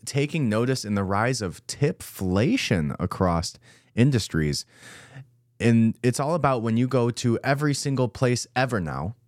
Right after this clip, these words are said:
whether they give you service or not, or you're just paying for gas, it seems like everybody's asking you for a tip, asking you for a handout. I don't think that's how this works,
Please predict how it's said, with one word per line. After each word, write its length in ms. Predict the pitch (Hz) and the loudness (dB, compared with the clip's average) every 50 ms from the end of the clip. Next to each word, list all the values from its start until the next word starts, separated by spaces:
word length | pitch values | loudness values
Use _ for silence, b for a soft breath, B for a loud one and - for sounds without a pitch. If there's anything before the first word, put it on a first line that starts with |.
| _ _ _ _ _ | _ _ _ _ _
whether 340 | - 104 113 123 123 127 123 | 2 4 4 4 4 4 2
they 180 | 113 117 110 104 | 2 2 2 0
give 300 | 87 87 - 139 131 131 | 0 0 0 2 2 4
you 140 | 131 131 | 2 2
service 440 | - - - 139 139 123 131 123 - | 2 0 -2 -2 0 0 0 0 0
or 80 | 117 107 | 0 0
not, 340 | 101 107 117 123 120 - - | 2 2 2 2 2 0 -2
or 240 | - 104 104 101 98 85 - - _ _ _ - | -2 0 0 0 0 -2 -6 -10 _ _ _ -2
you're 200 | 120 117 113 110 | 2 2 4 4
just 200 | 107 127 - - _ _ _ _ _ _ _ - | 4 2 0 -2 _ _ _ _ _ _ _ -4
paying 300 | - - 143 151 160 160 | 0 2 2 4 2 0
for 180 | - - 123 | 0 0 2
gas, 400 | 101 117 131 170 170 147 139 - | 2 4 4 4 2 0 -2 -4
it 60 | 156 | -6
seems 200 | - - 175 165 | -4 -4 -4 -2
like 120 | - 170 - | -2 -2 0
everybody's 420 | 165 190 233 220 233 226 185 123 | 0 -2 0 -2 -2 0 0 2
asking 300 | 127 135 139 - - 156 | 2 0 0 0 -2 0
you 100 | 151 147 | 0 0
for 180 | 143 - 160 165 | 0 0 0 -2
a 40 | 165 | -2
tip, 380 | - - - 226 240 - - - B B B B B B B B | -2 -2 -4 -4 -2 -2 -6 -8 B B B B B B B B
asking 280 | 147 175 - - 190 | 0 0 0 0 0
you 100 | 185 175 | 0 2
for 180 | 170 - 180 175 | 2 2 2 2
a 40 | 170 | 2
handout. 600 | 143 175 180 214 214 202 170 120 92 73 - - _ b b b b b b b b b | 2 0 0 0 0 2 0 0 0 -4 -8 -14 _ b b b b b b b b b
I 360 | - 214 262 262 262 269 254 - | -2 0 0 0 0 -2 -2 -4
don't 340 | 247 247 262 262 254 - - | -4 -4 -4 -4 -6 -10 -12
think 180 | - - - - - - | -18 -20 -20 -20 -16 -10
that's 320 | - 262 269 277 - - - | -6 -6 -6 -6 -6 -8 -10
how 360 | - 254 254 262 269 269 262 - | -8 -6 -4 -4 -2 -2 -4 -2
this 380 | - 247 254 262 254 - - - | -2 0 0 0 -2 -4 -4 -2
works, 500 | 185 190 214 240 240 240 226 - - - | 0 2 2 2 2 0 -2 -4 -8 -10